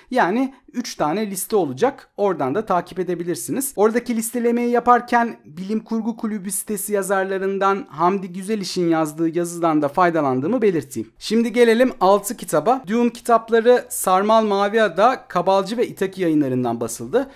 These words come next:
Şu an ekranda gördükleriniz ilk kitabın bin dokuz yüz doksan yedi Sarmal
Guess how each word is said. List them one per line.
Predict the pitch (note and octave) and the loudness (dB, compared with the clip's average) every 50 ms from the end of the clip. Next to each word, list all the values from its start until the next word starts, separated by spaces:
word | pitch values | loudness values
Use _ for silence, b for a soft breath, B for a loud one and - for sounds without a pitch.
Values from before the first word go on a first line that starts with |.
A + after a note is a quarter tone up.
| B B B | B B B
Şu | B - - - B3 | B -10 -4 2 2
an | A#3 A3+ - - F3 | 2 2 2 -2 -6
ekranda | G3 F#3+ G#3+ A3 G#3+ G#3+ A3 | -8 -2 0 0 0 0 -2
gördükleriniz | A3 G3 G#3+ G3+ F#3+ F3 F3+ - - F#3+ F#3 F#3+ G#3+ C4 A#3+ - - - | 0 0 0 0 0 -2 -6 -4 -2 -2 0 0 -2 -4 -4 -6 -10 -8
ilk | - A3 A3+ A3+ - | -8 -8 -8 -8 -10
kitabın | - F3+ - F#3 F3 E3 G3+ A#3+ C4+ - - | -16 -8 -6 -6 -4 -2 -2 -2 -2 -2 -6
bin | - D3+ F3 F3+ F#3 | -6 -6 -4 -2 -2
dokuz | F#3+ F#3 - G3 F3+ | -2 -4 -6 -10 -12
yüz | G3 F3+ F3+ | -10 -4 -4
doksan | G3 F#3+ F#3+ - - F#3+ F#3+ | -4 -4 -4 -2 0 0 2
yedi | F#3+ F#3 F3+ F3+ F3 A#3 B3+ A#3 - | 2 2 0 0 0 -2 -4 -2 -4
Sarmal | - - - F3+ E3+ E3+ F3 F3+ F#3 F#3+ F#3+ | -4 -2 0 0 2 2 2 2 2 0 0